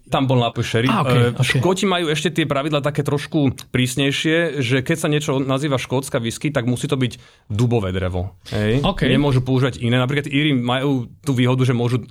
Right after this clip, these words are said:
Speaker 1: experimentovať aj s inými. Ja som mal whisky napríklad z gaštanového dreva, z čerešňového,
Speaker 2: Mhm.
Speaker 1: alebo z akaciového a je to veľmi zaujímavé.
Speaker 2: Mhm.
Speaker 1: Škóti sú v tomto trochu takí prísnejší, by som povedal. Ale možno ešte by som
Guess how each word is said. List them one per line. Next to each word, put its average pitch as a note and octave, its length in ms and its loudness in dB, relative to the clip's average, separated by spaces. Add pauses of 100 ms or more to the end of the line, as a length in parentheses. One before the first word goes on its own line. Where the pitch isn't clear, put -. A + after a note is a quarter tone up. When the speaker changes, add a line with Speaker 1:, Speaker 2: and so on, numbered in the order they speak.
(120)
Speaker 1:
experimentovať B2 640 0
aj A#2 80 2
s G2 80 -2
inými. A2+ 240 2
Ja A2 100 0
som A2+ 120 -2
mal G#2+ 160 0
whisky G#2 240 -4
napríklad G#2+ 320 -2
z G2 140 -4
gaštanového G#2+ 520 -2
dreva, G#2 180 -2
z - 120 -10
čerešňového, G#2+ 540 0
Speaker 2:
Mhm. A2 100 2
Speaker 1:
alebo A#2+ 240 4 (320)
z - 140 -12
akaciového A#2+ 760 2
a A2 120 2
je B2 140 0
to C3 100 0
veľmi C#3+ 200 0
zaujímavé. A#2 400 0 (140)
Speaker 2:
Mhm. D#3 240 4
Speaker 1:
Škóti G3 260 0
sú F3+ 120 -2
v D#3 60 -4
tomto E3 140 0
trochu D3+ 300 -2
takí D3 200 -2
prísnejší, C3 560 0
by C#3 140 0
som D3 100 -2
povedal. D#3 540 0 (500)
Ale C3+ 160 0
možno F#3 240 0
ešte F#3 160 -2
by F#3 80 0
som F#3 120 0